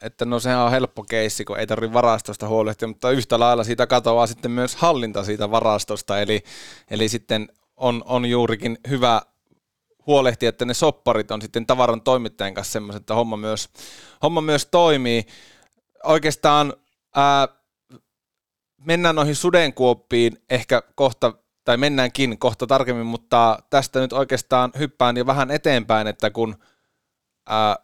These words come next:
mainitsit tuon, Oskari, että kun ei sitä ha-, varastoa ei pysty hallinnoimaan, niin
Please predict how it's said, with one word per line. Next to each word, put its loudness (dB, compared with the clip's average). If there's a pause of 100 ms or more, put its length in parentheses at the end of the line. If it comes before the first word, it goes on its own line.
(100)
mainitsit -2
tuon, 0
Oskari, -2
että -2 (1160)
kun 0
ei 4
sitä 0
ha-, 2
varastoa 2
ei 0
pysty -6
hallinnoimaan, -2
niin -4